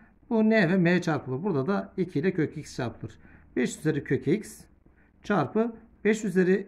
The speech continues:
iki kök x eşittir beşin karesi. Tabanlar aynıysa çarpılırken üstler toplanır. Yani a üzeri n ile a üzeri m ifadeleri çarpılıyorsa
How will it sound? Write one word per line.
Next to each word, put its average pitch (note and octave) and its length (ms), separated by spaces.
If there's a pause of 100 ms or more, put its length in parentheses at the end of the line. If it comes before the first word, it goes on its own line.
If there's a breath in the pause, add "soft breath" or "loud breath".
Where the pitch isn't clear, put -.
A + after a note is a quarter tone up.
iki G#3 240
kök D#3+ 240
x - 360 (720)
eşittir F3+ 520 (200)
beşin E3+ 280
karesi. A#2+ 440 (800 soft breath)
Tabanlar A#3 440
aynıysa A#3 560
çarpılırken F#3+ 600
üstler D#3+ 320
toplanır. C3 400
Yani D3+ 360
a F#3 200
üzeri D3+ 360
n E3+ 220
ile B2 300 (280 loud breath)
a G#3+ 180
üzeri D#3+ 220
m E3+ 180
ifadeleri B2 520
çarpılıyorsa C#3 680